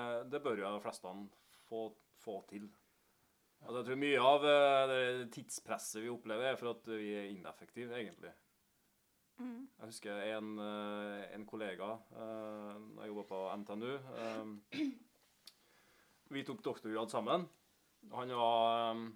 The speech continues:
Speaker 1: jeg skal ikke si hvem det er, eh, fordi han, eh, veldig interessant person,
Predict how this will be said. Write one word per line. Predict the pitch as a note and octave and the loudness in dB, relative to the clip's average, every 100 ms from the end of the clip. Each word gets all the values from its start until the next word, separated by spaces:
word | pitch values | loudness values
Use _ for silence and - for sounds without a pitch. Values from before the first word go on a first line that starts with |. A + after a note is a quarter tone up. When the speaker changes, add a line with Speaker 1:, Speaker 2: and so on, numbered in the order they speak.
| _ _ _ _ | _ _ _ _
Speaker 1:
jeg | - A2 | -20 -16
skal | A#2+ | -14
ikke | A#2 | -12
si | - A#2 | -10 -8
hvem | A#2+ A#2 | -6 -4
det | G#2+ A2 | -2 0
er, | C3+ C3 C#3+ | 0 -2 -8
eh, | C3 B2 A#2+ | -8 -8 -10
fordi | A#2+ A#2+ A#2 A#2 | -8 -6 -6 -6
han, | A#2 A2 A2 A2 | -8 -8 -8 -10
eh, | A2 G#2 G#2 _ _ _ _ _ _ _ _ - | -8 -10 -12 _ _ _ _ _ _ _ _ 2
veldig | C#3+ A#2+ B2+ | 2 2 -2
interessant | C#3 D#3 D3 D3+ F#3+ F#3+ | -2 0 6 6 6 4
person, | F#3 F#3 D3 A2 | 4 6 2 2